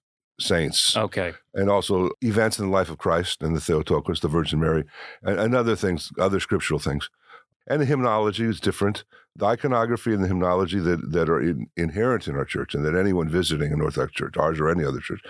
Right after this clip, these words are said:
Speaker 1: is struck right away by the fact that all the walls are covered with icons and the whole liturgy and all the services are sung. And they're sung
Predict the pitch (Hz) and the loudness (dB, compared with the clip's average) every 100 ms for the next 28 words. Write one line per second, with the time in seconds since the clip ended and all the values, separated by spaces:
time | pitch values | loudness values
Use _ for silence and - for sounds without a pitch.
0 | - - 92 - 107 95 78 80 104 87 | -16 -4 -2 0 2 2 0 0 2 2
1 | 76 76 73 82 76 - 76 - - - | 0 -2 0 0 0 0 -4 -4 -14 -14
2 | - - 110 98 90 87 85 80 87 78 | -10 -2 0 2 2 0 -2 -2 0 0
3 | 73 87 117 - 76 71 76 80 - - | 0 0 0 -2 -4 0 -2 -4 -10 -20
4 | - _ 82 87 85 73 80 90 110 95 | -20 _ 0 2 2 -2 -2 0 2 2
5 | 95 95 82 65 71 80 82 85 82 - | 2 0 -2 -2 -2 0 2 2 2 0
6 | 117 76 82 82 80 82 - 127 139 110 | 0 0 0 2 2 2 0 2 0 -6
7 | - _ _ - - - 98 95 90 - | -10 _ _ -20 -20 -4 0 2 2 2
8 | 117 110 | 2 2